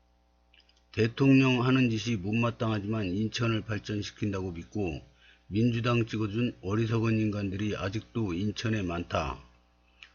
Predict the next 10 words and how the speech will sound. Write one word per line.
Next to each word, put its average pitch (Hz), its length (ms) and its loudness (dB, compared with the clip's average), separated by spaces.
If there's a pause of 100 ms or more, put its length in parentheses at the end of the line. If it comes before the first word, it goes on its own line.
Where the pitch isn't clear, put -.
(100)
민주당은 127 720 4
범죄자 117 640 2
집단이야. 107 680 0
공약을 117 500 0
지킬 - 320 -6
것 110 80 -4
같으냐? 107 460 0
어림없다. 107 720 0
두고 104 200 -6
봐라. 98 440 -2